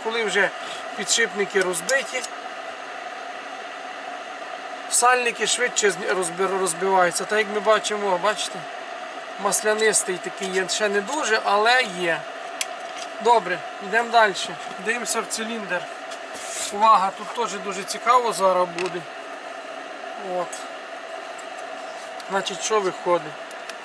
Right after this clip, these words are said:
<clears throat> Значить, дивимося на випуск. Якщо вам звернути увагу, бачите, навколо такий, ну, трошки є потертя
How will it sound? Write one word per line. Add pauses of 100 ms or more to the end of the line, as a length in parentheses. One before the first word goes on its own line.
(580)
<clears throat> (1080)
Значить,
дивимося (420)
на
випуск. (1300)
Якщо
вам
звернути
увагу,
бачите,
навколо
такий, (640)
ну, (260)
трошки
є
потертя